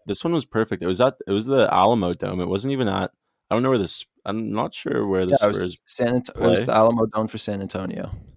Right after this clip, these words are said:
Speaker 1: Yeah, which is awesome. And then the jerseys are quite literally perfect. Um,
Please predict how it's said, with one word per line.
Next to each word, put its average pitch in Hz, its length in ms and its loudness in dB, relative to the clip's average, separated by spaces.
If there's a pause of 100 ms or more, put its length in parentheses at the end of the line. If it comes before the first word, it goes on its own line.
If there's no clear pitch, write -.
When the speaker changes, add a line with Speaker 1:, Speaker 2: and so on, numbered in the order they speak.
(120)
Speaker 1:
Yeah, 107 220 0
which 92 180 0
is 90 80 -6
awesome. 107 720 0 (420)
And 95 120 0
then 98 100 0
the 92 80 0
jerseys 95 540 -2
are 90 180 -4 (480)
quite 110 260 -2
literally 85 300 -8
perfect. - 680 -6 (460)
Um, 90 800 -2